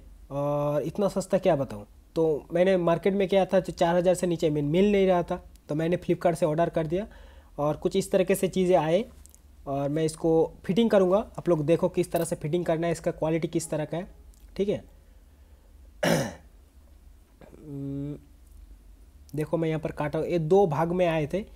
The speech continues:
एक जो मैं बैठता हूँ उस चेयर में। तो गेमिंग चेयर अगर लेना चाहे तो बस नॉर्मल से एक ले लो भाई, इसी में काम चल जाएगा सब कुछ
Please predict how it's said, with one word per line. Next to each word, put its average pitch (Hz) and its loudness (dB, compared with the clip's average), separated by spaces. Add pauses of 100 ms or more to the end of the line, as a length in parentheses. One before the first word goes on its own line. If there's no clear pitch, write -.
(200)
एक 151 -2
जो 170 0
मैं 165 0
बैठता 156 0
हूँ 165 0
उस 165 -6
चेयर 151 -2
में। 170 -6 (500)
तो 226 -2 (340)
गेमिंग 208 4
चेयर 254 8
अगर 240 4
लेना 220 4
चाहे 240 4
तो 240 4
बस 233 0
नॉर्मल 190 2
से 233 0
एक 202 0
ले 208 4
लो 240 6
भाई, 214 4
इसी 196 -2
में 226 0
काम 208 -2
चल 208 -2
जाएगा 220 0
सब 175 -6
कुछ - -12